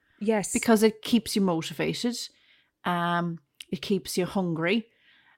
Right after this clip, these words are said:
Speaker 2: And it, it, it makes you strive for what is correct for you.
Speaker 1: That's so true. And
Speaker 2: You see,
Speaker 1: you know what?
Speaker 2: anger, especially when it's attributed to women, it's always seen as a negative. I think anger
Speaker 1: I
Speaker 2: is
Speaker 1: was just gonna
Speaker 2: marvellous.
Speaker 1: say, yes,
Speaker 2: I think,
Speaker 1: yes.
Speaker 2: I think anger is marvellous.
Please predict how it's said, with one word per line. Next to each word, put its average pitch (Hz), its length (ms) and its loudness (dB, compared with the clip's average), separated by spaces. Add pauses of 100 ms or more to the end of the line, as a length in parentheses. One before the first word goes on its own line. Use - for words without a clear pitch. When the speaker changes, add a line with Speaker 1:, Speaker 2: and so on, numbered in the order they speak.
(160)
Speaker 2:
And 185 600 0 (140)
it, 208 200 2 (960)
it, 226 280 2 (200)
it 220 200 2 (320)
makes 226 380 2
you 226 80 0
strive 208 520 -2
for 226 140 -4
what 220 260 -4
is 220 100 -8
correct - 400 -2
for - 160 0
you. 277 380 8 (760)
Speaker 1:
That's 208 220 -8
so 185 220 -6
true. 175 400 -8 (220)
And 214 180 2
Speaker 2:
You 262 60 4
see, 320 160 4
Speaker 1:
you - 60 4
know - 140 8
what? 330 120 4
Speaker 2:
anger, 320 300 4 (220)
especially 294 440 -2
when 277 100 6
it's 254 140 4
attributed 220 580 0
to 202 100 -6
women, 190 240 0
it's - 160 -4
always 214 220 4
seen 214 140 2
as 196 120 0
a 196 60 0
negative. 185 380 -2
I 240 80 -2
think - 260 -6
anger 208 260 2
Speaker 1:
I 196 60 4
Speaker 2:
is 190 60 0
Speaker 1:
was - 40 -4
just 202 120 2
gonna 202 60 0
Speaker 2:
marvellous. 180 180 -2
Speaker 1:
say, 160 260 -6 (180)
yes, 175 420 -4
Speaker 2:
I - 20 -10
think, 196 120 -6
Speaker 1:
yes. 170 140 0
Speaker 2:
I 208 40 0
think 202 180 -6
anger 196 300 0
is 190 180 -4
marvellous. 175 580 -8